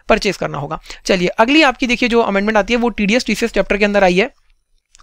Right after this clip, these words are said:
और इसके अंदर गवर्नमेंट ने कहा है कि अगर देखिए इलेक्ट्रॉनिक कॉमर्स ऑपरेटर के through आप सप्लाई करते हैं तो इलेक्ट्रॉनिक कॉमर्स ऑपरेटर देखिए अपनी जीएसटीआर एट फाइल करता है। इसके साथ साथ देखिए जो इलेक्ट्रॉनिक कॉमर्स ऑपरेटर होता है ये बताता है कि उसने किन किन लोगों का देखिए टीसीएस कलेक्ट किया है।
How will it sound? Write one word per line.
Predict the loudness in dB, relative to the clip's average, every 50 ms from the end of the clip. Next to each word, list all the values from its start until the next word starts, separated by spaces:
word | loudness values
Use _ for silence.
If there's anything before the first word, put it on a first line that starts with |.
| -2
और | 0 0
इसके | 0 0 -2 -2
अंदर | 0 2 2
गवर्नमेंट | 2 2 0 0 0 0
ने | 2
कहा | 2 2 2
है | 2 0 -6 -12 -20 -10 -4
कि | -2 0
अगर | 2 2 2 2
देखिए | 0 0 0 0 2
इलेक्ट्रॉनिक | 2 2 0 0 -2 -2 -2 0
कॉमर्स | 0 0 0 0 0 0
ऑपरेटर | 0 0 0 0 0
के | 0 -2
through | -2 0 0 0 2 4
आप | 2 2 2
सप्लाई | 0 -2 0 2 2 2
करते | 2 0 -2 -2
हैं | -4 -2
तो | 0 0
इलेक्ट्रॉनिक | 2 2 0 0 0 -4 -2 -2
कॉमर्स | -2 0 0 0 0 0
ऑपरेटर | 0 0 0 0 0 0 -2 -2 -8 -12 -4 -2
देखिए | -2 0 2 2
अपनी | 0 0 0 -4
जीएसटीआर | -2 -2 -2 -2 2 2 2 2 4
एट | 2 0 2 2
फाइल | 0 0 2
करता | 0 0 2 4 2
है। | 2 2 -2 -14 -10 -4 -4
इसके | -2 2 2 2
साथ | 4 2 2
साथ | 2 2 0
देखिए | 0 0 0 0 -2 -2 -2
जो | -2
इलेक्ट्रॉनिक | 0 0 0 0 0 -2 -4 -2
कॉमर्स | 0 0 0 0 0 -2
ऑपरेटर | -2 -2 -2 -2 -2 -2
होता | 0 2 2 2
है | 2
ये | 2 0 2
बताता | 2 4 4 4 4 4 4
है | 2 2 0 -6 -12 -6 -4
कि | -4
उसने | -2 0 -2 -2
किन | 0 0 0 2
किन | 2 2 2
लोगों | 4 2 2 2 2
का | 0 0
देखिए | 0 -2 -2 0 0 0 0 -2 -6 -20 _ _ _ _ _ _ _ _ -4
टीसीएस | -4 -2 -2 -2 -2 -2 -2
कलेक्ट | 0 0 2 2 2 0 -2 -8 -8 -8 -20 -20 _ -12 -4 0
किया | 2 2 2
है। | 2 -2